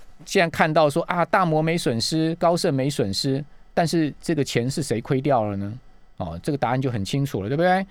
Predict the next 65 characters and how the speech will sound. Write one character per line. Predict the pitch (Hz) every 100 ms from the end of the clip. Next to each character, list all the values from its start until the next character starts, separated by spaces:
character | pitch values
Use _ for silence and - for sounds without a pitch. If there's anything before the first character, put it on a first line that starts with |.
| - -
所 | - 247
以 |
各 | 202 214
位 | 190
就 | 196
知 | 196
道 | 196 175
说 | 180 175
华 | - 190
尔 | 202
街 | 120 160
这 | 160
些 | 156 160
投 | - 131
资 | 147
机 | 143 151
构 | 147
背 | 131 170 143
后 | 151 123
真 | 151 151
正 | 143
他 | 110 139
们 | 135 120
的 | 113 -
本 | 113 90
质 | 98
是 | 107 127
什 | -
么 | 76 78
嘛。 | 85 82 - - - -
我 | 127
今 | 180
天 |
要 | 185
讲 | - 120
这 | 156
个 | 156
事 | 165
情 | 156
是 | 147
让 | 156 143
大 |
家 | 151 151
知 | 143
道 | 151 143
说 | 135 143 135 - - - - - -
这 | 269
些 | 208 202 202 - - - - -
投 | 139
资 | 160
机 | 165 175
构 | 165
他 | 151
们 | 165
的 |
本 | 139 101
质 | 95 107
是 | 131
什 | 110 107
么， | - - -
你 | - 147
要 |
想 | 175 104
清 | 87 127
楚。 | 120 92